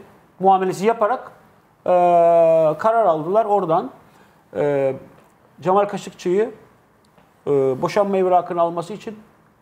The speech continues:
Türkiye'ye yönlendirdiler. Aslında Amerika'dan almak istiyordu. Türkiye'ye yönlendirdiler. Cemal Kaşıkçı o sabah Fatih, e, Belediyesi'nde nişanlısıyla evlilik işlemlerini yapıyor. İşlemleri bitiriyor. On gibi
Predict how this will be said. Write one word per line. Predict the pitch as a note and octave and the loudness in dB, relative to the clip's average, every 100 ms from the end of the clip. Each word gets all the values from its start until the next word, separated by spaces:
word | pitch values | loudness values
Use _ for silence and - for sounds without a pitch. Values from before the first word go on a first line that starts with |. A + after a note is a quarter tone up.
| - | -16
Türkiye'ye | F3+ D#3+ C#3+ B2+ | -10 -2 0 0
yönlendirdiler. | A#2+ A2+ G#2 F#2+ - - _ _ _ | -2 -6 -8 -14 -16 -20 _ _ _
Aslında | B2 D#3 | -12 -4
Amerika'dan | D3 D3+ E3 C#3+ | -4 -4 -6 -4
almak | B2 A2+ A2 | -4 -6 -12
istiyordu. | - - - E3+ | -16 -14 -14 -10
Türkiye'ye | G3 - A#2+ | -8 -4 -2
yönlendirdiler. | A2+ G#2 G2+ G#2 - - _ _ _ _ _ _ | -4 -8 -10 -14 -18 -20 _ _ _ _ _ _
Cemal | G3 G#3+ | -2 0
Kaşıkçı | G#3 F#3+ F3 G3+ | 0 -4 -8 -6
o | |
sabah | F#3+ F#3 G#3+ G#3 - - _ - - - - - - - _ _ | -4 -2 -2 -4 -8 -20 _ -16 -16 -18 -20 -20 -20 -20 _ _
Fatih, | F#3+ F#3 F#3 F#3+ E3 | -2 -2 -4 -8 -4
e, | D3+ | -4
Belediyesi'nde | D3+ D#3 D#3 D#3 D#3+ E3+ G3+ F#3+ | -2 -2 -2 -2 -4 -4 -4 -4
nişanlısıyla | F3+ F#3+ E3+ D#3 E3+ F3+ G#3 - - _ _ - | -4 -2 -2 -4 -2 0 -2 -6 -20 _ _ -6
evlilik | F#3 F#3 F3+ | -4 -4 -8
işlemlerini | - F3+ E3+ E3 | -4 -2 0 0
yapıyor. | D3+ C#3+ G3+ G#3 - - _ _ | 0 0 -4 -4 -10 -20 _ _
İşlemleri | - - F3 E3+ F3+ | -8 -4 -2 -2 -4
bitiriyor. | - F#3 - | -6 -4 0
On | G3+ G3 | 0 0
gibi | F3 G3 A3 | -2 -4 -8